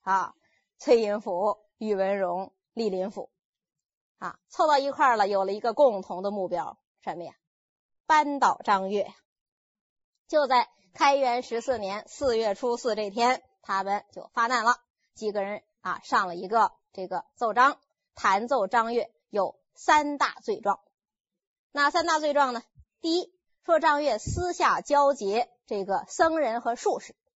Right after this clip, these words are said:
在家里占星，图谋不轨，这是第一大罪状。第二大罪状是什么呢？说这个张悦这个人呐，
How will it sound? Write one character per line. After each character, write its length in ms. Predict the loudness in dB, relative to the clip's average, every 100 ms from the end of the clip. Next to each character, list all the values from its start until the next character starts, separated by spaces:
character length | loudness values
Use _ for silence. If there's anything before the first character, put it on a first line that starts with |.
| _
在 160 | -2 0
家 220 | 0 0
里 220 | -2 -4
占 240 | 0 0 2
星， 300 | 0 0 -4 _ _ _ _ _
图 260 | -4 0 4
谋 160 | 4
不 100 | 2
轨， 200 | 0 -6 _ _ _ _ -18
这 100 | -18
是 140 | -16 -10
第 100 | -2
一 60 |
大 140 | 0 0
罪 120 | -6
状。 120 | _ _ _ _ _ _ _ _ -2
第 120 | 4
二 160 | 6 6
大 160 | 4
罪 160 | 4 2
状 180 | 2 -2
是 60 |
什 160 | -8 -8
么 60 |
呢？ 100 | -10 -14 _ _ _
说 340 | 0 4 4 2 _ _ _ _ _ _
这 180 | 0 2
个 360 | 4 2 0 2
张 280 | 2 2 0
悦 160 | 0
这 140 | 0 0
个 60 |
人 160 | -2 -2
呐， 140 | -12